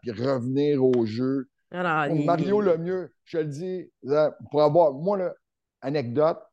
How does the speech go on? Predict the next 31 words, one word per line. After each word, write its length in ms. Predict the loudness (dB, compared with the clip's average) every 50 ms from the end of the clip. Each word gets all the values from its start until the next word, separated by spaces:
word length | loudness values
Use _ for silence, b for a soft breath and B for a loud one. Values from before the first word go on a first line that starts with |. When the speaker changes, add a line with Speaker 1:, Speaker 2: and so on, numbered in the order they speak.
| _ _
Speaker 1:
Mario 380 | -2 0 0 2 4 4 4 6
Lemieux, 560 | 6 4 4 2 0 -2 -2 -2 -4 -6 -10 _
mon 200 | -4 -4 -2 -2
père, 280 | 0 2 2 2 2 2
on 120 | 0 2
part 240 | 2 4 4 4 4
de 100 | 2 0
Bécomo. 440 | -2 -2 -4 -4 -4 -4 -4 -4 -4
Mon 160 | -4 -4 -4
père 140 | -4 -4 -4 -4
est 120 | -6 -10
extraordinaire. 560 | -14 -16 -8 -2 0 0 0 0 -2 -6 -12 -8
On 20 |
partait 300 | -8 -8 -4 0 0 0
de 40 | 2 2
Bécomo, 560 | 2 2 2 2 2 2 2 0 -2 -4 -6 _ _ -6
aller-retour. 680 | -2 0 2 2 2 0 -2 -2 -2 -2 -2 -2 -4 -8 _ _ _ _ _ -8
On 60 | -4
va 120 | -4 -2
à 40 | -2
Laval, 420 | -2 -2 -2 -2 -2 -2 -2 -4
on 40 | -6
s'en 120 | -8 -8 -6
va 60 | -4
voir 120 | -4 -4
Mario 340 | -4 -4 -6 -4 -2 -2 -2
Lemieux 300 | 0 -2 -2 -4 -6 -8
aujourd'hui. 400 | -8 -8 -10 -10 -12 -12 -14 -14 _ _ _ _ _
On 100 | -2 2
arrive 320 | 4 6 6 6 8 8
là, 160 | 6 6 6